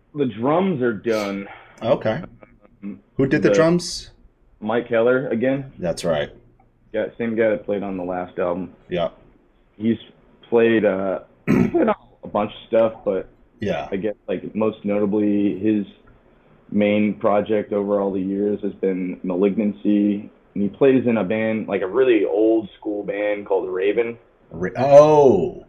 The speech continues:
Speaker 2: really?
Speaker 1: You know, you know what I'm talking about? Like, they,
Speaker 2: Yeah,
Speaker 1: like,
Speaker 2: dude. I booked
Speaker 1: Metallica used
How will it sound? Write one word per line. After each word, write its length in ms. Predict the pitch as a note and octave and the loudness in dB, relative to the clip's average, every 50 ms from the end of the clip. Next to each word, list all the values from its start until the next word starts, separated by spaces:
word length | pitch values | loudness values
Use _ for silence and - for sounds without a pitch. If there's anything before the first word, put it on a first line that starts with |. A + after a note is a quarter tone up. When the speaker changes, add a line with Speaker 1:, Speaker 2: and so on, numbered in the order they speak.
| _ | _
Speaker 2:
really? 400 | - G#2+ D3 F4 G4+ A#4+ B4 - - - _ _ _ - | -2 0 4 4 6 4 4 2 -2 -14 _ _ _ -2
Speaker 1:
You 60 | C3+ | 0
know, 180 | - - - - _ _ _ _ _ _ _ | 0 0 0 -4 _ _ _ _ _ _ _
you 100 | B2 C3 | 2 4
know 60 | C#3 C#3 | 4 4
what 40 | |
I'm 40 | B2+ | 4
talking 180 | C#3+ D3 C#3+ C#3+ | 2 2 2 2
about? 120 | C#3+ C#3 C3 | 2 2 2
Like, 180 | B2 A2+ - | 2 2 2
they, 160 | - - - | 2 2 2
Speaker 2:
Yeah, 680 | - - - - G3 F#3+ G3 F#3+ F#3 F3+ F3 E3 D3 C3+ | 6 6 8 8 8 8 8 8 8 8 8 8 8 8
Speaker 1:
like, 160 | B2+ A#2 G#2 | 6 6 6
Speaker 2:
dude. 440 | A#2 C3 C#3 D3+ D#3+ F3 F3+ F3+ - - | 4 4 4 6 4 4 2 0 0 4
I 100 | C3 D3 | 4 4
booked 380 | D3+ C3+ G#2 B2 D3 F3+ - - | 4 6 8 8 8 8 6 2
Speaker 1:
Metallica 340 | E3 D3+ - - D#3 - - | -2 -2 -2 -6 -10 -8 -8
used 100 | C3 | -8